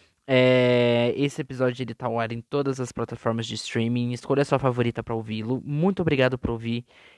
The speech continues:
é, este podcast até aqui. Se você gostou,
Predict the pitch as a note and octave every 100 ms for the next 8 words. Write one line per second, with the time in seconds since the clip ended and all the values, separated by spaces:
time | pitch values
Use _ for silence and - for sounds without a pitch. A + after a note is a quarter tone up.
0 | - A2+ A2+ A2 A2 A2+ - A2+ G#2 -
1 | G#2+ A#2 G#2+ A2 G#2 C3+ D3 - A3+ G#3
2 | F#3 D#3+ D#3 - C3 A#2+